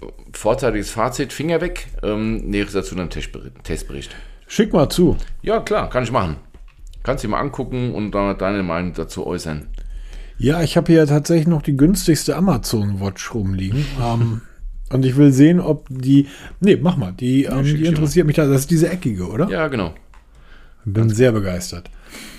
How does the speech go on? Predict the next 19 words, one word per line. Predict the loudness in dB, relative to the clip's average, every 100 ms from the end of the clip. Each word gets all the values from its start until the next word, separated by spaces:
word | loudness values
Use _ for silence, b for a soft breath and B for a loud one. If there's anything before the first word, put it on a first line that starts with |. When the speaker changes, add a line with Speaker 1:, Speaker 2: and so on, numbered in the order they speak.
| B B 0
Speaker 2:
Ähm, | 2 4
die | 2 4
schönste | 4 4 0
eckige | -4 -2 0 0
Uhr, | 2 2
die | 2
es | 0 -6 -6
überhaupt | 0 0 0 -6
auf | -8
dem | -4 -2
Markt | -2 -4 -2
gibt, | -2 -2
ist, | -4 2
ne? | 0 0
Welche? | -2 -2 -2
Speaker 1:
Meine | -4 -6
Apple | -6 -8
Watch | -6
Ultra. | -6 -6 -8